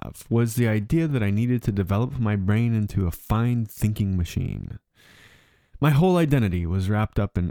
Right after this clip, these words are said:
overcompensating for my lack of self-esteem by seeming intelligent. I was successful in fooling myself <laughs> for a long time. But eventually, I failed, since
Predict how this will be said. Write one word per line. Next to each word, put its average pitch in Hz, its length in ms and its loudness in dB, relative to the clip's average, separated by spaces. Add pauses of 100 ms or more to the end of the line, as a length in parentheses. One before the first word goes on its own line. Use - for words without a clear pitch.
(100)
overcompensating 107 960 0
for 101 100 -2
my 90 160 0
lack 98 300 -2
of 110 100 -4
self-esteem 95 800 -2
by 85 160 -2
seeming 110 520 0
intelligent. 104 760 -4 (1120)
I 113 240 2
was 127 220 2
successful 92 800 -2 (220)
in 110 240 0
fooling 123 380 0
myself 98 960 -2
<laughs> - 80 -20
for 131 400 2 (140)
a - 40 2
long 117 360 2
time. 95 500 -2 (840)
But 135 180 4
eventually, 190 520 0 (380)
I 107 120 0
failed, 101 460 -2 (220)
since - 680 -4